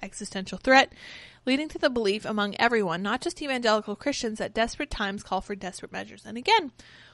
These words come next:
we're stopping because to some degree I think that he's right. I think that politics has fil-, inf-, has infiltrated the church in a way that it shouldn't have. But I will also tell you right now that the Christian church, Christian church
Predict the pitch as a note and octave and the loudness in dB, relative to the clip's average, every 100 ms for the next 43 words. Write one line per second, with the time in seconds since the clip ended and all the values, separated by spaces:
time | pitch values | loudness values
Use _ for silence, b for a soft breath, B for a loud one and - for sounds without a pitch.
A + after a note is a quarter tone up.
0 | B C4 E4 - B3+ A3+ C4 F#4+ F#4 F#4 | B -2 -2 2 4 4 2 -2 -2 0
1 | G4+ F#4+ C4+ B3 B3+ A#3 - G3+ G3+ F#3+ | 0 -2 -2 -2 -2 -2 -2 -6 -6 -10
2 | - - G3 A3 D4 C4+ - - - - | -12 -12 -10 2 6 6 4 -10 -12 -12
3 | G#3+ A3+ A3+ - A3 A3 A3+ - - C#4+ | -10 -6 -2 4 4 2 -4 -2 2 4
4 | D4 - A3 F#3+ G3 G3 G3 - - A3+ | 2 -2 -2 -2 -4 -8 -12 -10 -2 -2
5 | A3 G#3 G#3 F#3+ - F#3 F#3 F3+ - B | -2 -8 -6 -6 -4 -4 -4 -6 -10 B
6 | B B B B - - G3 F3 - G#3 | B B B B 4 6 4 4 0 -4
7 | G3 F#3+ F#3 F3+ - - G#3 G#3 - F3 | 0 0 0 -2 -4 -4 -4 -6 -10 -12
8 | - - F3+ D3+ C#3+ - - A3 C#4 - | -10 -4 0 0 0 -4 4 6 6 4
9 | E4 - D4 C4 G#3 F3+ F#3+ G#3 C4 A#3+ | 0 2 2 4 2 0 0 0 0 0
10 | F#3 F#3+ F#3 - B3 - - E4 - D#4 | 0 -8 -12 0 0 2 -2 -4 2 6
11 | A3 E3+ - - b b b b _ _ | 6 4 -2 -10 b b b b _ _
12 | _ _ _ - - A#3 - F#3 - G#3 | _ _ _ -20 2 2 4 0 -4 -6
13 | - _ - - - - - - C4+ A#3 | -16 _ -20 -20 -20 -20 -6 6 8 10
14 | G3 - - - | 8 4 0 0